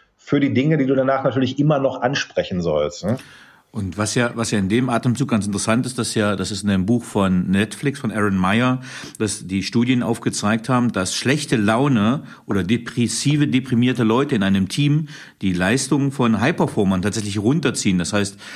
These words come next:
Speaker 2: die Top-Leute orientieren sich an den schlechten Leuten und nicht die schlechten Leute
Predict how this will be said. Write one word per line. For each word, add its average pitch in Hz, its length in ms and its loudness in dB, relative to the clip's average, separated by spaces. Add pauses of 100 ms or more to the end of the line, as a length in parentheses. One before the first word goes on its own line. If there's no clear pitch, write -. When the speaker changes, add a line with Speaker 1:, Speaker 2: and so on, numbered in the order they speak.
(300)
Speaker 2:
die 104 380 0
Top-Leute 123 580 2
orientieren 117 400 2
sich 120 100 -4
an 87 60 -2
den 104 100 4
schlechten 139 420 -2
Leuten 110 320 2
und 110 100 0
nicht 110 120 -2
die 113 80 0
schlechten 123 380 -2
Leute 113 560 2